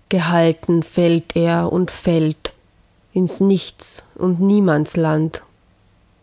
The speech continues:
Fotos wie übrig gebliebene Fetzen eines Lebens,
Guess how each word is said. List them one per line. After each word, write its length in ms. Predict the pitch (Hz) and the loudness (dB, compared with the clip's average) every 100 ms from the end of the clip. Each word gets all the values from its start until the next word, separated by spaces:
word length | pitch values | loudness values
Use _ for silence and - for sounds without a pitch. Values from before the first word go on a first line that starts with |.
| _ _ | _ _
Fotos 880 | - - 196 208 - 175 170 - - - | -14 -2 -2 0 0 0 0 -4 -10 -4
wie 200 | 185 190 | -2 2
übrig 580 | 208 240 240 233 - - | 0 0 2 2 2 2
gebliebene 680 | 226 208 220 220 220 214 | 2 4 2 2 4 4
Fetzen 720 | 208 - - 190 - - 185 | 2 -2 -2 -2 -4 -2 0
eines 320 | 156 185 185 196 | 2 0 0 0
Lebens, 800 | 175 175 165 175 165 165 - | 2 4 2 2 2 0 -4